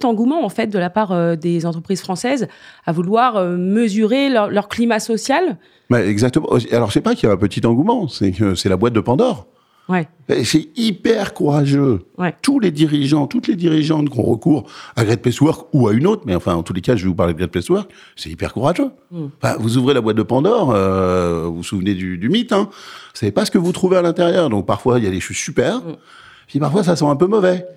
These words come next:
Speaker 1: Mais a priori, c'est bénéfique quand même, à la fin.
Speaker 2: Euh, ce qu'on voit, c'est que fondamentalement, vos collaborateurs, c'est, euh,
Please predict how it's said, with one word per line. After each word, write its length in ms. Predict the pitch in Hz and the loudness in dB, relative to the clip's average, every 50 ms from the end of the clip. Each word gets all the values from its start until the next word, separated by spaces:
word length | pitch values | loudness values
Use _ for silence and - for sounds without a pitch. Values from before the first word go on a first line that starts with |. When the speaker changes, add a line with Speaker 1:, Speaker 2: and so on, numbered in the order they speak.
| - _ _ _ _ _ - - | -20 _ _ _ _ _ -4 -4
Speaker 1:
Mais 60 | 180 | -4
a 40 | 175 | -2
priori, 340 | - - 202 185 175 240 | 0 0 0 2 2 0
c'est 140 | 254 - 320 | 0 2 2
bénéfique 400 | 269 262 254 262 262 - 254 254 - | 2 2 0 0 -2 -4 -6 -4 -2
quand 100 | 240 214 | -2 0
même, 220 | 208 190 196 185 170 - _ - - - - | 0 0 0 -2 -4 -8 _ -20 -16 -4 0
à 60 | 175 | 0
la 100 | 170 165 | 2 2
fin. 160 | 165 - 156 151 | 0 -2 -6 -6
Speaker 2:
Euh, 180 | 117 117 117 | -4 -6 -4
ce 80 | 120 - | -6 -2
qu'on 160 | - 156 156 | 0 0 0
voit, 380 | 143 147 165 185 180 180 160 123 | 2 2 2 4 4 4 2 0
c'est 200 | - - 107 87 | 0 -2 -4 0
que 160 | - 110 107 | 0 -2 -2
fondamentalement, 800 | - - 135 135 135 127 131 131 120 135 127 127 131 139 143 135 | 0 0 0 2 2 2 2 2 2 2 2 2 2 2 2 4
vos 140 | 117 104 90 | 2 2 2
collaborateurs, 640 | - 107 104 95 98 101 101 101 98 - 123 127 110 | 2 2 2 2 2 2 2 2 2 2 0 0 0
c'est, 480 | - - - 98 92 92 95 92 90 | -2 -4 -4 -4 -2 -2 0 -2 -2
euh, 220 | 85 82 80 78 | -2 -4 -4 -6